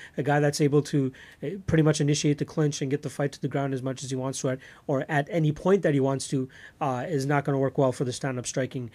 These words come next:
ability of Julian Erosa. I think that, uh, he is just absolutely outclassed in this fight against Ju-,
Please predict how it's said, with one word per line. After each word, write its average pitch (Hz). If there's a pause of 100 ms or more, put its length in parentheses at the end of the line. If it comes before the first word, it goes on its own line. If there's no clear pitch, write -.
(220)
ability 127
of 117
Julian 123
Erosa. 120 (340)
I 139
think 170
that, 160 (340)
uh, 143
he 156
is 135 (100)
just - (220)
absolutely 156
outclassed 131
in 135
this 131
fight 131
against 127
Ju-, 151